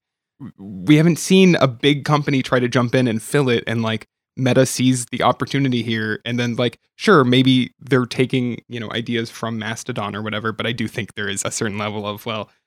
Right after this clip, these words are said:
how can we get around regulatory bodies that were going to be mad that we're doing this? But yeah, I, I think it's more of the former than a fear of Mastodon, um, because after all, Meta is, uh, solely focused on the, the metaverse and,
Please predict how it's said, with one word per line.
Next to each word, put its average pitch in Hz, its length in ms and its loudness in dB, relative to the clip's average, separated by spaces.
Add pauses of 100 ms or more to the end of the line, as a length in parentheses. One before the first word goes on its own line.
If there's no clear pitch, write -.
(180)
how 123 120 -4
can 123 160 -4
we 117 100 0
get 110 120 -4
around 101 560 -6
regulatory 101 880 -4
bodies 95 560 -6
that 113 220 -2
were 101 120 -2
going 127 280 0
to - 80 -14
be 120 100 0
mad 104 280 -2
that - 100 -4
we're 110 80 -6
doing 113 300 -6
this? 104 240 -12
But 101 180 -10 (440)
yeah, 113 280 -2
I, 139 240 2
I 143 180 4
think 147 220 0
it's 135 160 0
more 135 760 6
of 139 240 2
the 151 80 4
former 151 720 2
than 139 200 2
a 135 80 4
fear 139 300 2
of 135 100 -2
Mastodon, 131 800 -2
um, 110 320 -6
because 120 280 -4
after 123 280 2
all, 127 120 4
Meta 117 340 -2
is, 110 160 -6
uh, 107 180 -4 (180)
solely 175 360 0
focused 127 420 0
on 107 120 -4
the, 101 260 -6
the 107 80 -14
metaverse 110 520 -6
and, 98 220 -12